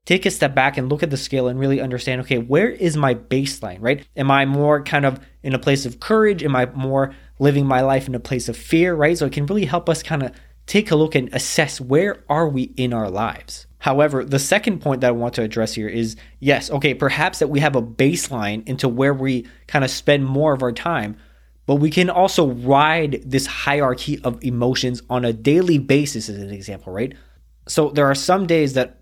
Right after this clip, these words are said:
you know, something might happen and I will experience feelings of shame, okay? I will experience feelings of shame, perhaps of fear, of anger, right? I'm very human. We all experience those emotions, right? Some days I might have a meditation session which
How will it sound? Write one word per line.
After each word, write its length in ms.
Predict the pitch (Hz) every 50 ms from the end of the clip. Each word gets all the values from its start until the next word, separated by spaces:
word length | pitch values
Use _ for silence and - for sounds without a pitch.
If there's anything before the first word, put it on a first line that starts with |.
| _ _
you 120 | - 151 143
know, 120 | 127 127
something 360 | - - 196 196 - 220 180
might 160 | 156 143 131 -
happen 400 | - 139 143 143 143 127 117 113
and 200 | - 135 139 135 -
I 180 | 131 143 160
will 180 | 175 185 170 139
experience 520 | 135 - - - 131 131 131 127 120 -
feelings 400 | - - 135 131 127 127 120 107
of 100 | 117 110
shame, 440 | - - - 117 110 101 92 87 - - - - -
okay? 340 | 113 113 - 120 113 113 117 - - - _ -
I 100 | 123 127
will 80 | 127
experience 400 | 127 127 - - 139 131 131 -
feelings 320 | - - 131 123 123 113 113
of 80 | 107
shame, 560 | - - - 156 151 143 143 143 143 143 139 - - _
perhaps 360 | - - - 127 123 120 -
of 100 | 113 107
fear, 560 | - - - 156 151 147 151 151 151 147 - - - _ -
of 160 | 127 117 - -
anger, 420 | 127 123 123 113 107 - - - - -
right? 220 | - 120 127 127 -
I'm 120 | - 123 117
very 240 | 135 135 135 127
human. 420 | 123 - 160 170 165 160 160 160 147 - - - _ -
We 120 | 131 131
all 240 | - 127 131 131 131
experience 400 | 123 113 - - 127 120 113 -
those 200 | 117 110 104 107
emotions, 400 | 107 104 95 90 - 90 87 -
right? 200 | 92 110 117 - - - _ _ _
Some 300 | - - - 160 160 170
days 220 | 165 156 151 147 139
I 100 | 127 123
might 220 | 123 127 127 123
have 180 | 147 131 120 117
a 40 | 113
meditation 640 | 117 123 131 123 117 - - 147 147 - 143 135
session 360 | 120 - 120 - - 123 120 117
which 240 | 117 117 113 -